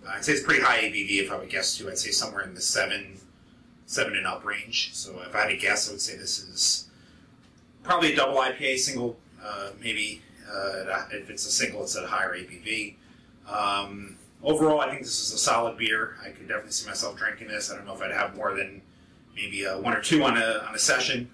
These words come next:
uh, but, um, I'd probably give this beer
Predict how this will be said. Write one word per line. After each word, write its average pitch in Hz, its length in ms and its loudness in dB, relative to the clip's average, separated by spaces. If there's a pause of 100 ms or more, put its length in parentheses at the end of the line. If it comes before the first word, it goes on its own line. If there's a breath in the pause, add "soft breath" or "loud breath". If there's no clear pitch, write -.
uh, 110 440 0
but, 107 340 4 (500 loud breath)
um, 98 420 -8 (520)
I'd 101 240 -14
probably 127 340 2
give 120 180 2
this 110 220 2
beer 107 580 2